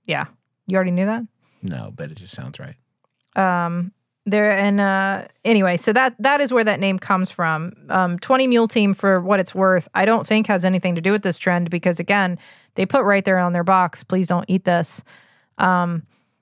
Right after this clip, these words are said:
Speaker 1: and
Speaker 2: But
Speaker 1: I
Speaker 2: if,
Speaker 1: would
Speaker 2: but
Speaker 1: bet
Speaker 2: if you're buying the borax, then they really care.
Speaker 1: <laughs> I didn't call them for comment. I'm gonna go ahead and assume that had I called them for comment, they would say, "Please don't eat the borax.
Speaker 2: Yeah,
Speaker 1: We
Speaker 2: we're
Speaker 1: never wanted you to eat it."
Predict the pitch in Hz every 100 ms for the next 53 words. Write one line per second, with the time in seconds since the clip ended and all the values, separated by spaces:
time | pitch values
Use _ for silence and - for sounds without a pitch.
0 | _ _ 190 190 196 196 190 262 247 208
1 | 131 131 139 139 139 175 170 101 90 -
2 | - 202 170 101 117 120 - 82 73 -
3 | 214 302 294 - 262 254 247 226 - 214
4 | 185 170 170 - - 214 247 233 220 214
5 | 196 - 196 185 175 - 226 220 - 233
6 | 226 226 220 269 240 190 175 190 190 190
7 | 185 190 180 175 165 - - 254 - 175
8 | 170 165 175 196 226 277 269 131 131 131
9 | 226 269 285 214 202 269 214 175 190 -
10 | 254 202 214